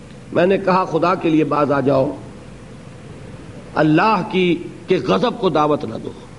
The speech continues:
ہماری بھی توجہ نہیں گئی ادھر۔ لیکن آج میں کہہ رہا ہوں،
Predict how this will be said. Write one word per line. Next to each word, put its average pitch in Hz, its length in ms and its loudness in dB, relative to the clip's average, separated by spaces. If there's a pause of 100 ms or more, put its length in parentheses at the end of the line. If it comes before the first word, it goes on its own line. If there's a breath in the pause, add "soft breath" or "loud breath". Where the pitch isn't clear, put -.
(1000)
ہماری 165 280 4
بھی 233 80 2
توجہ 233 320 2
نہیں 240 160 2
گئی 247 120 0
ادھر۔ 226 140 4 (1200)
لیکن 139 280 2
آج 170 240 0
میں 170 140 2
کہہ 147 200 2
رہا 131 160 2
ہوں، 113 140 -2